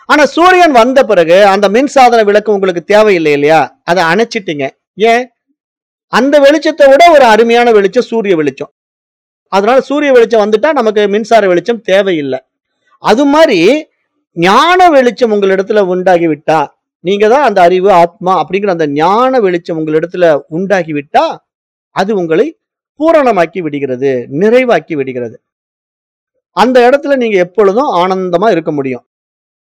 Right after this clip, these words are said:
அங்க அடைவதற்கு ஒன்றுமில்ல, அறிவதற்கு ஒன்றுமில்ல, தெளிவு, இருப்பு, ஆனந்தம். அந்த அறிவா நீங்க இருப்பீங்க, எப்பொழுதும் இருந்து கொண்டே இருப்பீங்க, சதா ஆனந்தமா இருப்பீங்க, எல்லாவற்றிலும் நிறைவாக இருப்பீங்க.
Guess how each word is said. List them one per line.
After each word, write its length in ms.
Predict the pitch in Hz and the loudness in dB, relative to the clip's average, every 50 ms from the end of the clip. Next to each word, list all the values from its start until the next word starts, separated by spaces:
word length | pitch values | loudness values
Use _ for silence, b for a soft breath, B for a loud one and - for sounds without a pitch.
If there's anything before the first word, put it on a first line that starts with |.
| _ _ _ | _ _ _
அங்க 160 | 165 185 180 170 143 - _ _ _ _ - | -4 0 0 0 -2 -2 _ _ _ _ -4
அடைவதற்கு 500 | 165 196 214 220 208 190 190 185 - 180 | 0 2 2 4 2 2 0 -4 -4 -4
ஒன்றுமில்ல, 500 | 175 180 202 196 208 208 202 208 208 208 214 214 | -2 -2 -2 -2 -2 -2 -2 -4 -2 -2 -2 -2
அறிவதற்கு 520 | 170 147 151 185 190 185 175 175 175 - 180 | -2 -2 -2 -2 -4 -4 -6 -8 -8 -6 -6
ஒன்றுமில்ல, 540 | 165 170 185 185 202 208 196 196 190 196 208 220 226 - _ _ _ _ _ _ _ | -6 -6 -6 -4 -6 -6 -6 -6 -4 -2 -2 -2 -2 -4 _ _ _ _ _ _ _
தெளிவு, 380 | 190 185 196 214 208 202 240 277 285 - - _ _ _ _ _ | -2 0 0 0 -4 -4 -6 -8 -8 -10 -16 _ _ _ _ _
இருப்பு, 400 | 202 196 208 220 - 214 247 262 294 247 - _ _ _ - | -4 -2 -2 -2 -4 -4 -6 -6 -6 -8 -12 _ _ _ -6
ஆனந்தம். 460 | 147 165 160 156 151 139 143 - _ _ _ _ _ _ _ _ _ _ _ _ _ _ _ _ _ _ _ _ _ _ _ - | -4 -2 -2 -4 -6 -8 -12 -20 _ _ _ _ _ _ _ _ _ _ _ _ _ _ _ _ _ _ _ _ _ _ _ -8
அந்த 160 | 190 190 185 165 | -4 0 0 2
அறிவா 280 | 160 185 220 220 233 233 | 2 2 2 0 0 -2
நீங்க 200 | 202 190 196 190 | -2 -4 -4 -4
இருப்பீங்க, 320 | 190 196 196 226 214 233 247 269 277 _ _ _ - | -6 -6 -6 -6 -6 -4 -6 -6 -8 _ _ _ -6
எப்பொழுதும் 480 | 180 180 180 - 226 233 233 254 226 202 | -6 -6 -2 0 0 2 2 2 0 0
இருந்து 200 | 196 208 208 208 | -2 -2 -4 -4
கொண்டே 240 | 214 202 202 220 220 | -4 -2 0 0 0
இருப்பீங்க, 360 | 202 208 208 220 214 226 240 247 247 _ _ _ _ _ _ _ _ | 0 -2 -6 -8 -6 -4 -6 -6 -8 _ _ _ _ _ _ _ _
சதா 240 | 240 240 226 254 277 269 | -4 0 2 2 2 4
ஆனந்தமா 460 | 208 190 202 208 214 208 214 214 233 226 | 2 2 0 0 0 -2 0 0 2 0
இருப்பீங்க, 360 | 196 202 196 214 208 208 220 226 233 - _ _ _ | 0 0 -4 -6 -4 -2 -2 -4 -4 -6 _ _ _
எல்லாவற்றிலும் 640 | 208 233 262 269 269 240 226 208 247 277 277 220 190 | 0 2 4 4 4 4 4 2 0 0 0 0 0
நிறைவாக 380 | 190 202 208 208 214 208 202 190 | 0 2 2 2 2 2 0 0
இருப்பீங்க. 340 | 160 156 160 151 135 131 | -4 -4 -6 -8 -8 -8